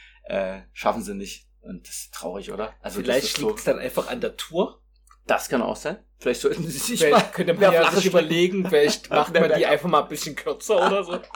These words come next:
Speaker 1: <laughs> Immer oben am Berg
Speaker 2: Also,
Speaker 1: anfangen.
Speaker 2: also wenn man merkt, dass es mit menschlichen Kräften nicht mehr machbar ist, vielleicht sollte man einfach die Sportart dann ein bisschen umstrukturieren, weiß ich nicht.
Speaker 1: Mhm. Ja.
Speaker 2: Ähm, was glaubst du, wie viel Kalorien die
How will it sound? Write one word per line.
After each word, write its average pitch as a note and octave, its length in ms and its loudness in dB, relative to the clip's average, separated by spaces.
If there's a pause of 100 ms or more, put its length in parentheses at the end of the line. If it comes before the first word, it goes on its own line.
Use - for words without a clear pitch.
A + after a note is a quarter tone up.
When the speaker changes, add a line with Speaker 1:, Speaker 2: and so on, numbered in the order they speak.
Speaker 1:
<laughs> - 260 2
Immer F3 300 2
oben F#3+ 320 6
am D#3 220 4
Berg C#3+ 240 6
Speaker 2:
Also, C#3 180 4 (140)
Speaker 1:
anfangen. C#3+ 160 4
Speaker 2:
also D3 160 0
wenn A#3 120 10
man F#3 240 2
merkt, D#3 400 2
dass D#3 160 2
es E3 140 -10
mit E3 220 -4
menschlichen D#3+ 480 2
Kräften E3 460 0
nicht E3 140 0
mehr D3+ 140 6
machbar F3 440 2
ist, F#3 220 -2
vielleicht C#3+ 280 2
sollte D#3 160 4
man D3 120 2
einfach D3+ 200 -2
die C3+ 80 -10
Sportart F#3+ 360 2
dann B2+ 140 2
ein A2 60 -10
bisschen B2+ 300 -8
umstrukturieren, A2 680 -8
weiß G2+ 140 -8
ich G#2+ 140 -16
nicht. F#2+ 160 -14
Speaker 1:
Mhm. G#2 380 -10 (300)
Ja. A2 140 0
Speaker 2:
Ähm, A#2+ 180 -2
was D3 160 4
glaubst F#3+ 280 2
du, F#3 80 0
wie E3+ 80 -8
viel F3 240 -6
Kalorien D#3+ 480 0
die F3+ 260 -4